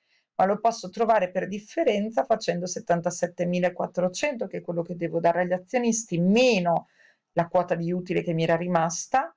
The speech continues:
La differenza è quello che mi diminuisce dell'utile annuovo. Infine vado a registrare l'importo dell'utile di quest'anno,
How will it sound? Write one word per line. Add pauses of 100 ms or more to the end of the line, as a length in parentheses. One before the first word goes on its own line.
(280)
La
differenza
è
quello
che
mi
diminuisce
dell'utile
annuovo. (840)
Infine
vado
a
registrare
l'importo
dell'utile
di
quest'anno,